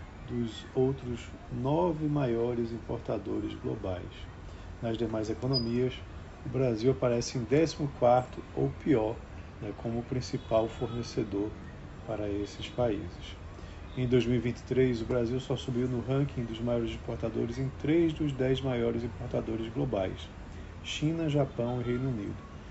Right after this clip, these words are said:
Na China, subiu do nono para o sétimo lugar. Em quatro dos dez destinos, Estados Unidos, o maior importador do mundo, Coreia do Sul, Índia e Itália, os produtos brasileiros perderam posição.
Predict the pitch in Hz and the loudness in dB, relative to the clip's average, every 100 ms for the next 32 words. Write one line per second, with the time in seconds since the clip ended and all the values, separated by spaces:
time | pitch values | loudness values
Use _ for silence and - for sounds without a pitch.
0 | - - 117 107 - 131 127 120 - 120 | -12 -6 -4 -2 -2 -2 0 -2 -2 -2
1 | 113 117 131 135 139 156 147 151 143 - | 0 0 2 2 4 2 2 2 0 2
2 | 135 135 147 139 110 92 - - - - | 0 0 0 0 0 -2 -4 -10 -12 -12
3 | - - - 135 - 190 202 202 175 165 | -12 -8 0 0 6 6 6 4 2 4
4 | 143 156 139 135 135 - 120 101 92 95 | 6 6 6 4 0 0 -2 -2 -4 -8
5 | - - - - 117 117 131 120 107 - | -10 -10 -4 2 2 4 2 4 2 -2
6 | - 110 107 117 123 127 127 127 127 131 | -6 -4 0 0 -2 -2 0 0 0 -2
7 | 107 95 - - - - - - 107 104 | -4 -6 -8 -10 -12 -12 -10 -4 0 2
8 | 120 131 131 - 110 101 113 131 113 104 | 2 2 -2 -2 -2 -2 -2 -2 0 -2
9 | 110 123 - 123 120 101 - - - - | -2 -2 2 6 6 4 -6 -10 -12 -12
10 | - - 120 113 117 - 117 107 107 113 | -10 -2 2 2 2 0 0 0 0 0
11 | 117 - 127 110 107 110 - 110 127 - | 0 2 2 2 0 -2 -4 -4 -4 -6
12 | - | -6